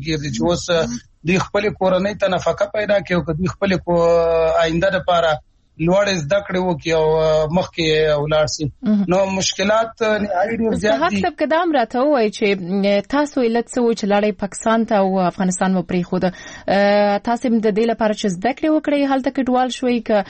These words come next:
Speaker 2: نور اقتصادي ستونزې وي؟
Speaker 1: اه، مشکلات ډېر زیات و. زه په یو شخصي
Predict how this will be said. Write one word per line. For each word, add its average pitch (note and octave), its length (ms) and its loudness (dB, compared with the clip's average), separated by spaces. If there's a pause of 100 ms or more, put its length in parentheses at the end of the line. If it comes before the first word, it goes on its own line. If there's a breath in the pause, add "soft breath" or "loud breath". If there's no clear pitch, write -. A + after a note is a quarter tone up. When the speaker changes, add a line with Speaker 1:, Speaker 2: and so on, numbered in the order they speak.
(220 loud breath)
Speaker 2:
نور C#4 180 2
اقتصادي A3 360 -2
ستونزې B3+ 360 0
وي؟ E3+ 200 -6 (2250)
Speaker 1:
اه، F#3+ 360 2
مشکلات G3 540 -2
ډېر G3+ 140 -2
زیات G3+ 420 0
و. F#3+ 120 2
زه F3 140 -2
په F#3 160 -2
یو F3 520 2
شخصي E3+ 360 -2